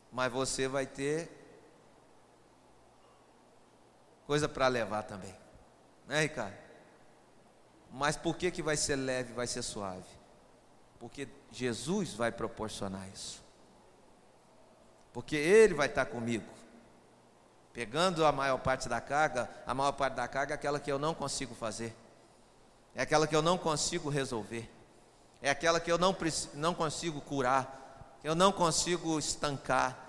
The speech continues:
que eu não consigo trazer resposta imediata. E Ele vai estar comigo, trabalhando meu coração, vai falar assim, "Cal-, calma, eu estou com você.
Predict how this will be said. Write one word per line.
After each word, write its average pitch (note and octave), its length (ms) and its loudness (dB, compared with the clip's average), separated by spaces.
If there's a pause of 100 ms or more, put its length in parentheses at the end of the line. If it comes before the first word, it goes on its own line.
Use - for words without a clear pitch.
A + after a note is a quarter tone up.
(260)
que - 80 2
eu E3 80 10
não F#3+ 200 6
consigo F3 480 0
trazer D#3 300 4
resposta D3+ 720 0
imediata. B2 680 -4 (1000)
E D3 80 0
Ele F3 120 4
vai E3+ 120 6
estar E3+ 200 4
comigo, D#3+ 560 2
trabalhando D#3 500 4
meu E3+ 140 4
coração, D#3+ 400 2
vai E3 100 0
falar D#3 160 0
assim, D#3 220 -2
"Cal-, D3+ 340 -4 (100)
calma, D3+ 260 0
eu - 20 2
estou C#3+ 160 0
com C#3+ 160 -6
você. B2 480 -6